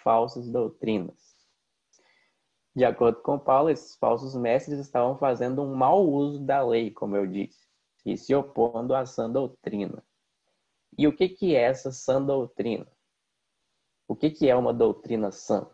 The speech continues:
Uma doutrina sadia? Doutrina sadia é aquela que Paulo ensina. É a doutrina do evangelho. É isso que Paulo diz logo antes desse trecho que a gente viu. Mas só que ao dizer isso,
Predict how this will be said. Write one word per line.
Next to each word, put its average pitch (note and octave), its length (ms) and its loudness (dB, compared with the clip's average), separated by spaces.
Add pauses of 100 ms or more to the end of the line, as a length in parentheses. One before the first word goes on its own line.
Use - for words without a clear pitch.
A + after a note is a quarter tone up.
(140)
Uma F#2+ 220 -8
doutrina G2 480 -4
sadia? F#2+ 640 -6 (280)
Doutrina F#2 460 -6
sadia C3+ 600 0
é - 20 2
aquela C3+ 340 0
que D#3+ 120 -14
Paulo C3+ 300 0
ensina. D3+ 560 -4 (1080)
É G2+ 60 2
a G2+ 40 2
doutrina A#2+ 480 4
do D3+ 80 0
evangelho. G#2+ 640 -2 (100)
É G2 80 0
isso A2+ 240 -4
que D3+ 100 -6
Paulo A#2 380 0
diz A2+ 340 -6
logo C3 440 0
antes B2 280 -2
desse B2+ 280 -4
trecho A#2 500 -4
que B2+ 160 -8
a A#2+ 80 -2
gente B2 340 -10
viu. G#2+ 320 -6 (2000)
Mas A#2+ 260 2
só C3+ 120 4
que D3+ 220 0
ao E3 160 4
dizer D#3+ 400 -4
isso, - 480 -6